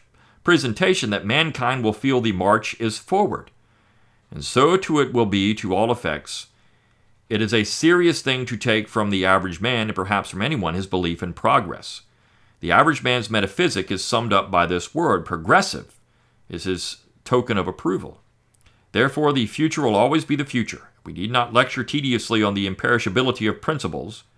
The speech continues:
It is enough if we let them inform the new order while adorning them with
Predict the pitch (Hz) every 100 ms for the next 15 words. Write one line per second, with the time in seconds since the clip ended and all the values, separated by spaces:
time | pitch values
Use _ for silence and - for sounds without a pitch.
0 | _ _ _ _ - 90 95 156 156 -
1 | 117 120 107 107 113 - - 104 104 101
2 | 92 127 123 113 104 107 104 87 82 104
3 | 92 95 90 95 113 113 90 87 92 90
4 | 87